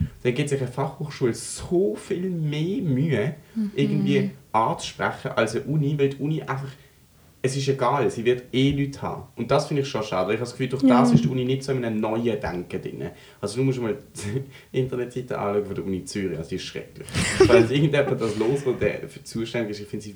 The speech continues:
Speaker 1: wirklich schrecklich.
Speaker 2: <laughs>
Speaker 1: Ich bin echt.
Speaker 3: Ja,
Speaker 1: Und
Speaker 3: finde
Speaker 1: auf dieser Internetseite würde ich nie wieder da studieren.
Speaker 2: Okay, krass. Na, für das könnte ich dir dann jetzt besser designen, wenn ich Design studieren würde.
Speaker 1: Eben,
Speaker 2: Dann
Speaker 1: um
Speaker 2: ist die
Speaker 1: das
Speaker 2: Welt ein bisschen
Speaker 1: praktisch.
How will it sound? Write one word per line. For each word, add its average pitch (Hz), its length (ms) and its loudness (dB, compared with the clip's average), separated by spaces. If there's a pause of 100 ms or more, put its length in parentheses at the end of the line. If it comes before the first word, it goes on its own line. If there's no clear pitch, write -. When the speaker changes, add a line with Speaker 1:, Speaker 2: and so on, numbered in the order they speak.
(140)
Speaker 1:
wirklich 104 480 0
schrecklich. 339 500 4
Speaker 2:
<laughs> 233 920 0
Speaker 1:
Ich 101 100 -4
bin 110 80 -2
echt. - 800 -4
Speaker 3:
Ja, 285 100 10
Speaker 1:
Und 277 60 0
Speaker 3:
finde 294 200 8
Speaker 1:
auf 285 40 10
dieser 120 200 6
Internetseite 143 520 0
würde 117 100 0
ich 120 60 -8
nie 123 180 0
wieder 127 200 2
da 104 440 -2
studieren. 90 520 -6 (440)
Speaker 2:
Okay, 202 320 -2
krass. - 560 -8 (200)
Na, 285 140 -2 (440)
für 262 120 8
das 262 260 8
könnte 330 240 4
ich 330 80 -2
dir 294 160 -2
dann 285 160 4
jetzt 269 180 0
besser 240 300 2
designen, 185 600 0
wenn 180 160 2
ich 185 140 -4
Design 170 400 -6
studieren 165 380 -6
würde. - 140 -2
Speaker 1:
Eben, 135 100 0
Speaker 2:
Dann 226 100 4
Speaker 1:
um 254 60 6
Speaker 2:
ist 269 100 0
die 277 60 0
Speaker 1:
das 277 80 4
Speaker 2:
Welt 269 140 6
ein 285 100 4
bisschen 285 360 -4
Speaker 1:
praktisch. - 300 -6